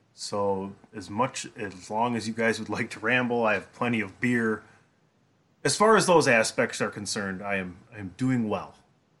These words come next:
Ahoy, ahoy, chips ahoy! Another pod-, uh, cast here with the boys, uh, Pod is War. Let's, uh, hey guys, let's dig deep tonight and really go out there and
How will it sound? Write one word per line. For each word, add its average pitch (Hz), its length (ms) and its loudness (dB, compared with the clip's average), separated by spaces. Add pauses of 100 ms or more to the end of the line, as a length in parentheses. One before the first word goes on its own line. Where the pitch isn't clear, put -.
(220)
Ahoy, 127 340 2
ahoy, 110 400 0
chips - 280 -4
ahoy! 98 400 -2 (120)
Another 107 300 -2
pod-, 101 360 -8 (160)
uh, 95 200 -16 (120)
cast 98 400 -6
here 98 400 -10
with 107 200 -6
the 101 60 -10
boys, 101 600 -4
uh, 98 300 -12
Pod 120 180 2
is 110 160 -4
War. 110 320 0 (1200)
Let's, 165 300 0
uh, 190 160 6
hey 180 220 4
guys, 143 320 4
let's 196 180 0
dig 185 240 4
deep 139 260 0
tonight 117 300 2
and 101 160 -10
really 143 220 2
go 127 240 0
out 110 240 2
there 101 180 -2
and 92 200 -8